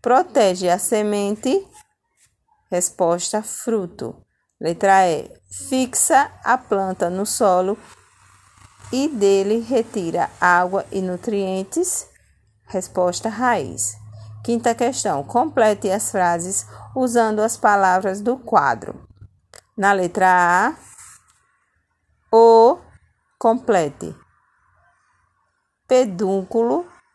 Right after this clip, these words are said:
é a parte que prende a flor ao caule. Letra B, a, complete, parte feminina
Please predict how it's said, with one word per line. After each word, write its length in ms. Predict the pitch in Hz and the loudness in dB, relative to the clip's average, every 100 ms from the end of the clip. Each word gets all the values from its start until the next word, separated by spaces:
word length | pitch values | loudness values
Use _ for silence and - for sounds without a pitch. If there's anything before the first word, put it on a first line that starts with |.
| _ _ - | _ _ -2
é 180 | 208 233 | 4 4
a 80 | 254 | 2
parte 600 | - 202 196 196 - 214 | 0 0 0 -4 -10 -10
que 320 | 220 208 185 _ _ _ _ _ _ _ | -6 -6 -6 _ _ _ _ _ _ _
prende 500 | 202 202 196 196 247 - | -4 -2 -4 -6 -8 -2
a 160 | 208 226 | 0 0
flor 540 | - 196 185 180 - | -4 -6 -4 -6 -6
ao 360 | - 208 277 - _ _ | 0 0 0 -10 _ _
caule. 580 | - - - - - 147 _ _ _ _ - - | -4 -4 -4 -8 -16 -20 _ _ _ _ -20 -10
Letra 360 | 170 170 190 185 | -8 -2 0 0
B, 520 | 170 185 185 220 262 _ _ _ - | 0 0 0 -2 -6 _ _ _ -2
a, 520 | 220 214 220 262 - _ _ _ _ _ - | 2 4 2 0 -8 _ _ _ _ _ -6
complete, 680 | 190 190 190 175 170 196 | -4 -4 -2 -2 -2 -6
parte 520 | 220 _ 233 254 254 - | -10 _ 0 0 -4 -12
feminina 880 | - 185 190 202 202 202 202 254 | -6 -4 -2 -2 -2 -2 -4 -6